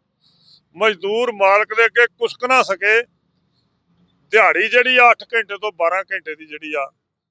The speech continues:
ਉਹਦੇ ਤਹਿਤ ਕਰ ਦਿੱਤੀ ਗਈ ਆ। ਸੋ ਇਹ, ਇਹ ਸਾਰੇ ਕੁਝ ਦੇ ਵਿਰੁੱਧ ਅੱਜ ਦੇਸ਼ ਦੇ ਕਿਸਾਨ, ਮਜ਼ਦੂਰ, ਮੁਲਾਜ਼ਮ,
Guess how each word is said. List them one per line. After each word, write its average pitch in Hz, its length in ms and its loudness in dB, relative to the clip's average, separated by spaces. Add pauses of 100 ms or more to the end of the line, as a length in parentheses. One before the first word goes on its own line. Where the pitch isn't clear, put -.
(120)
ਉਹਦੇ 165 220 -6
ਤਹਿਤ 147 300 -4
ਕਰ 123 220 -12
ਦਿੱਤੀ 120 340 -20
ਗਈ 123 160 -16
ਆ। 151 140 -10 (680)
ਸੋ 226 340 4
ਇਹ, 247 340 6 (400)
ਇਹ 208 120 -2
ਸਾਰੇ 247 340 0
ਕੁਝ 226 220 -2
ਦੇ 190 140 -8
ਵਿਰੁੱਧ 170 380 -8
ਅੱਜ 170 80 -8
ਦੇਸ਼ 147 420 -14
ਦੇ 185 140 -8
ਕਿਸਾਨ, 160 540 -8
ਮਜ਼ਦੂਰ, 156 600 -14
ਮੁਲਾਜ਼ਮ, 143 600 -8